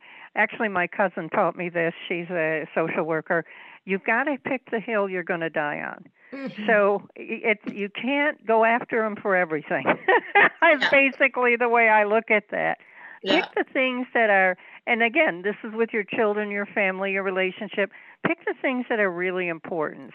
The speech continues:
Speaker 1: something that can be changed, something, it might be little, a little change in the beginning. Um, but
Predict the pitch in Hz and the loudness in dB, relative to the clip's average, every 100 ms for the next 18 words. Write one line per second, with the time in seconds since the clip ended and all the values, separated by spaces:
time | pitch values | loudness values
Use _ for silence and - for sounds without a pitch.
0 | - 226 - 233 214 208 - 214 208 208 | -6 -6 -6 -6 -2 -4 -2 -2 -2 -4
1 | 196 - 220 196 196 196 208 190 214 202 | -8 -6 -4 -4 -6 -8 -10 -8 -8 -8
2 | 190 - - 196 196 196 220 208 190 208 | -10 -10 -2 -2 2 0 0 -6 -2 -2
3 | 208 208 202 - - 190 190 196 196 196 | 0 -4 -6 -14 -4 0 0 0 -4 -4
4 | - 202 196 202 190 180 185 202 190 190 | -4 -6 -4 -6 -6 -6 -6 -4 -4 -4
5 | 185 190 _ - - - - 202 190 185 | -6 -8 _ -20 -20 -20 -4 0 2 2
6 | 180 175 180 - 180 - 175 | 0 -4 -12 -14 -8 -2 -2